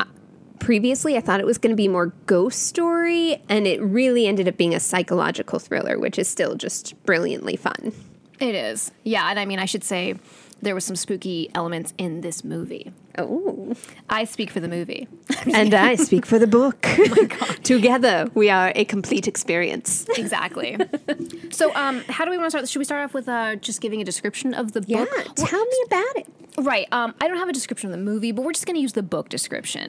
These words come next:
Speaker 1: Yeah, and the movie is, like, mostly the same, at least in kinda, like,
Speaker 2: They
Speaker 1: outline <laughs> and idea.
Speaker 2: Yes.
Speaker 1: It has some little points that vary.
Speaker 2: Oh, there's some specific plot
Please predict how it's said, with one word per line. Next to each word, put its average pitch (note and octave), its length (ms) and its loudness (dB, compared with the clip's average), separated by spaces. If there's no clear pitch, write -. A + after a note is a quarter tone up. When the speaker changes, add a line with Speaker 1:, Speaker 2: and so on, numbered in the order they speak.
Speaker 1:
Yeah, - 60 0
and F4+ 120 4
the F#4+ 40 4
movie A4 340 4
is, E4 140 -2
like, B3 180 -2
mostly A3+ 400 2
the F3+ 80 0
same, E3+ 240 0
at - 80 -4
least - 280 -2
in D#3 140 -4
kinda, - 260 -4
like, - 380 -6
Speaker 2:
They B3+ 200 -2
Speaker 1:
outline F#3+ 640 4
<laughs> - 240 4
and G3+ 160 2
idea. F3+ 300 2
Speaker 2:
Yes. - 480 0
Speaker 1:
It A3 100 2
has G#3 200 2
some G#3 220 2
little G3+ 240 4
points - 560 0
that - 180 0
vary. - 540 -2
Speaker 2:
Oh, B3 140 -2
there's C#4 220 -6
some F#4 140 -2
specific - 960 -4
plot F#3 800 -2